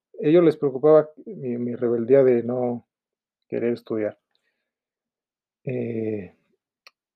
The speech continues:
para finalizar, eh,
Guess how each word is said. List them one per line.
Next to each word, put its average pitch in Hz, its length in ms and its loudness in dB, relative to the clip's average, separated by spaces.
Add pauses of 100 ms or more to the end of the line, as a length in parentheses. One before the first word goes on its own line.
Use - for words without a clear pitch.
(580)
para 135 220 6
finalizar, 135 680 4 (720)
eh, 117 760 -10